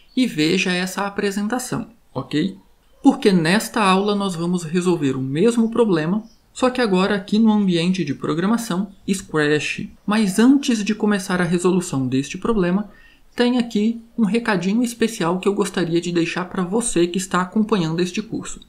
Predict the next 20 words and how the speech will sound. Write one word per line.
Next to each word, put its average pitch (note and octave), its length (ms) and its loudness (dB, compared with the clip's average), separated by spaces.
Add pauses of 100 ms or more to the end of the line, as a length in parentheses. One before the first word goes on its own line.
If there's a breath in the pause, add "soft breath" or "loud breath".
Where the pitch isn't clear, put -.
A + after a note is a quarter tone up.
As F#3+ 220 0
estatísticas A3+ 720 -2
do F3 100 0
YouTube F3 440 0
me G3+ 100 2
mostram C#3+ 480 -2
que G3 80 -4
praticamente G3+ 680 -2
noventa F#3 520 0
por A#3 160 -2
cento E3 400 -4
de E3+ 120 -8
todos A#3 400 -2
vocês F#3+ 640 0 (460 loud breath)
que - 80 0
estão A3 340 0
acompanhando F#3 600 -2
os C#3 100 -6
meus C#3 220 -4
cursos, - 480 2